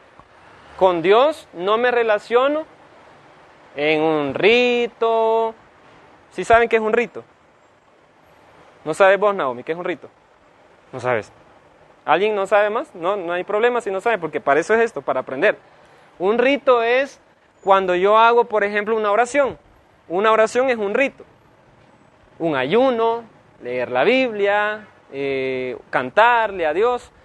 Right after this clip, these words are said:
Todo eso son ritos que me ayudan a, como supuestamente, a, a acercarme a Dios.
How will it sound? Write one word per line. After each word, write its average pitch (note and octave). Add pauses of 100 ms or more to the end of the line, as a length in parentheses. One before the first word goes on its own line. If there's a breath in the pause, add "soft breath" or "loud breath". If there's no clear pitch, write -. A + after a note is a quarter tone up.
(120)
Todo G#3
eso A#3+
son A3
ritos A3+ (260)
que F3+
me E3
ayudan G#3+
a, G3+ (1080)
como C#3+
supuestamente, G#3+
a, E3+
a D3
acercarme E3+
a E3
Dios. E3